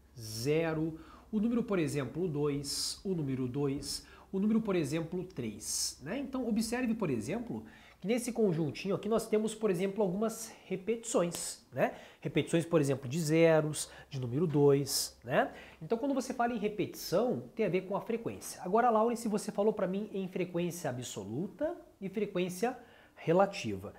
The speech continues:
né? Então, vamos supor que aqui você tem as suas notas, né? Então, por exemplo, um determinado bimestre, né? Ou ano, enfim, você tem um conjunto de notas e você quer fazer uma análise desse conjunto, né? Então, primeiramente,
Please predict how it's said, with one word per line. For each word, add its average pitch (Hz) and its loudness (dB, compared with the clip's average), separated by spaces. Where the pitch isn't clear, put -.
né? 165 -4
Então, 208 4
vamos 220 4
supor 233 4
que 220 4
aqui 220 0
você 214 0
tem 254 2
as 247 4
suas 233 0
notas, 143 -4
né? 123 -8
Então, 120 -10
por 135 -4
exemplo, 151 -4
um 139 -6
determinado 131 -4
bimestre, 123 -6
né? 156 -4
Ou 131 2
ano, 160 4
enfim, 180 -2
você 160 -2
tem 214 4
um 220 2
conjunto 208 4
de 196 0
notas 202 0
e 175 0
você 180 0
quer 226 0
fazer 220 2
uma 294 2
análise 208 -2
desse 139 -4
conjunto, 110 -8
né? 151 -2
Então, 190 2
primeiramente, 220 0